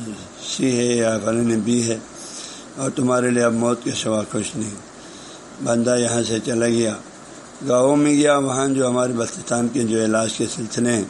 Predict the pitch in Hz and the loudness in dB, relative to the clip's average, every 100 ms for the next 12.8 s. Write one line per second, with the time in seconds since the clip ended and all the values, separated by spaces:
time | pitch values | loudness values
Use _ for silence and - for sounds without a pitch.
0 | - - - - - - - - 131 151 | -8 -20 -18 -16 -16 -16 -12 -2 2 2
1 | 131 - - 131 127 135 127 - 120 123 | 2 -2 -6 -2 2 2 0 0 2 2
2 | 117 - - 120 120 113 113 113 120 120 | -2 -6 -4 -2 0 2 2 0 0 0
3 | 123 120 - 160 131 120 123 123 117 - | -2 -2 -6 -4 -4 -2 -2 -2 -2 -6
4 | - 110 117 131 123 113 104 104 110 - | -4 -4 -4 -4 -4 -2 0 0 -2 -4
5 | 104 - - - - - - - - - | -8 -10 -18 -18 -16 -16 -16 -16 -14 -4
6 | 123 127 - 123 113 120 127 113 92 104 | -2 -2 0 0 0 0 0 0 -4 -4
7 | 135 151 151 127 123 117 110 110 107 113 | -2 0 2 2 2 2 2 2 2 0
8 | 117 131 131 123 127 - 151 131 113 107 | 0 -2 -2 -2 -2 0 2 4 2 0
9 | 104 101 107 101 95 92 - - - - | -2 0 -2 -2 -4 -8 -12 -20 -18 -18
10 | - - - - 117 107 120 117 110 110 | -18 -18 -12 -4 -2 -2 0 2 2 2
11 | 110 120 113 110 - 117 107 113 113 - | 2 2 2 0 0 2 4 2 0 -2
12 | 117 104 101 101 107 107 - - | -6 -4 -2 -4 -4 -8 -8 -12